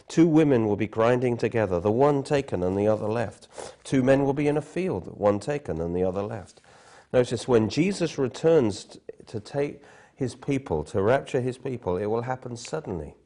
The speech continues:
to all the people on the earth. Jesus said, "Surely I'm coming suddenly. I'm coming quickly. I'm coming as a thief in the night. Uh, in, I'm coming in a moment, in the twinkling of an eye," it says. Now, Luke seventeen says, "For some it will be at night,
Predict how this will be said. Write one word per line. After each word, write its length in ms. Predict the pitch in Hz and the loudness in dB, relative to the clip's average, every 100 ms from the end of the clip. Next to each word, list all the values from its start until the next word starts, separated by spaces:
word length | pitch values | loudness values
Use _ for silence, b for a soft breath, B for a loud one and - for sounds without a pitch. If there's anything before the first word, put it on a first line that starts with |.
| B B B | B B B
to 100 | - | -6
all 380 | - 139 165 175 | 0 2 4 4
the 80 | 180 | 2
people 380 | 170 127 - 104 | 0 -2 0 0
on 120 | 101 | 0
the 140 | 107 | 2
earth. 260 | 123 98 78 | 2 0 -2
Jesus 320 | 139 151 143 | -4 -4 -6
said, 220 | - 131 | -6 -6
"Surely 320 | - 160 143 113 | -4 -4 -2 -4
I'm 160 | 113 | -6
coming 400 | 117 - 165 160 | -10 -12 -10 -10
suddenly. 720 | 151 - - 165 135 92 80 - B - | -12 -12 -8 -6 -4 -2 -4 -6 B -8
I'm 100 | 110 | -6
coming 340 | - 139 139 | -2 -2 -2
quickly. 440 | 135 - 156 110 101 | -4 -6 -8 -6 -4
I'm 120 | 117 | -4
coming 320 | 147 156 156 | -4 -2 -2
as 140 | 151 | -2
a 60 | 147 | -4
thief 320 | - 147 135 | -6 -10 -8
in 80 | 135 | -6
the 80 | 135 | -4
night. 260 | 135 110 B B B B | -4 -6 B B B B
Uh, 120 | 143 147 | -6 -2
in, 180 | 135 131 | -4 -4
I'm 220 | 127 127 | -6 -8
coming 320 | - 160 160 | -8 -6 -2
in 120 | 147 | -2
a 60 | 131 | -2
moment, 500 | 127 139 160 113 95 | -4 -4 -4 -4 -6
in 140 | 113 | -8
the 80 | 107 | -10
twinkling 520 | 104 165 160 147 143 | -8 -8 -8 -8 -8
of 120 | 135 | -4
an 120 | 123 127 | -2 -2
eye," 360 | 139 113 87 - B B B B | -2 -4 -10 -18 B B B B
it 160 | - - | -8 -6
says. 420 | - 90 82 - B B B | 2 2 2 -4 B B B
Now, 380 | 123 123 107 - - | 4 6 4 0 -12
Luke 320 | - 107 160 - | -4 2 2 2
seventeen 580 | 175 131 123 170 208 | -2 0 -2 -4 -4
says, 360 | 214 - 85 92 | -4 -2 -2 -4
"For 160 | - 104 | -8 -10
some 340 | - 190 202 | -4 -4 -2
it 140 | 123 | -2
will 100 | 98 | -4
be 140 | 104 104 | -4 -4
at 140 | 95 | -4
night, 480 | 117 185 214 - - | -4 -6 -6 -10 -20